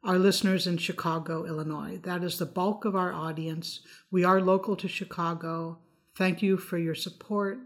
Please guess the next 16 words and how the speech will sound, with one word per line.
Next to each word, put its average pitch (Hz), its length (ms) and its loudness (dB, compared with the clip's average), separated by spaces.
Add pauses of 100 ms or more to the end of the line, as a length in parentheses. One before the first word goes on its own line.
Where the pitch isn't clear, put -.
(380)
in 165 460 0
the 165 100 -2
city 165 760 -2 (320)
where 165 380 2
we 156 200 -6
are 151 260 -4
doing 170 400 0
this 160 140 -2
podcast. - 760 -14 (1300)
If 254 200 2
you'd 269 140 8
like 285 260 2
to 240 120 2
write 240 300 6
to 196 180 2
us, 170 500 0